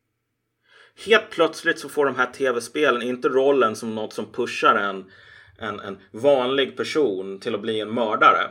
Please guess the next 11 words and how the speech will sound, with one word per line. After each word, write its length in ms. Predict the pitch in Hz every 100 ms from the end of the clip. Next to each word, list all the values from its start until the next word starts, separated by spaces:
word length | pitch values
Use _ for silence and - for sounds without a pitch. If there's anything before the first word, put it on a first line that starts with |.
| -
utan 320 | 143 151 131
som 440 | - 127 123 - _ _ _ _
pushar 300 | 151 143 135
en 320 | 123 127 113
vanlig 560 | 127 147 123 139 139 120
person 460 | 127 - 113 113 113
att 160 | 117
bli 80 | 110
kapabel 800 | - 117 - - 135 143 120 101
att 120 | -
mörda. 560 | 120 117 113 147 -